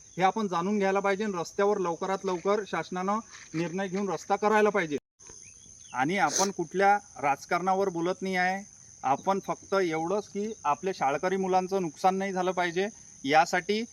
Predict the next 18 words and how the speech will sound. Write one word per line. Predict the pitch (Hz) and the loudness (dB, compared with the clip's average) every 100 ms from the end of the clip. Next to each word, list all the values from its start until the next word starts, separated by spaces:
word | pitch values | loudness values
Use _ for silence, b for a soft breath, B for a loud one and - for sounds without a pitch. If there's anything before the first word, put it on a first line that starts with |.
| B | B
आणि | - 160 | -2 0
आपल्या | 170 190 185 | -2 -2 -4
शेतकऱ्याचं | 160 - 196 208 208 | -4 0 2 2 2
नुकसान | 190 - 190 | -2 0 0
नाही | 196 | 0
झालं | 170 | -2
पाहिजे | 180 185 185 | 0 0 2
यासाठी | 175 180 196 190 | 2 2 0 0
बोलत | 180 185 | 0 0
आहे. | 208 | 2
आणि | 208 165 | 0 0
एवढा | 160 196 | 0 2
जास्तीत | 196 185 208 | 2 0 0
जास्त | 196 196 - | 2 2 2
व्हिडिओ | 190 190 202 | 2 4 2
शेअर | - 180 | 2 0
करा | 196 | 2
की | 196 | 2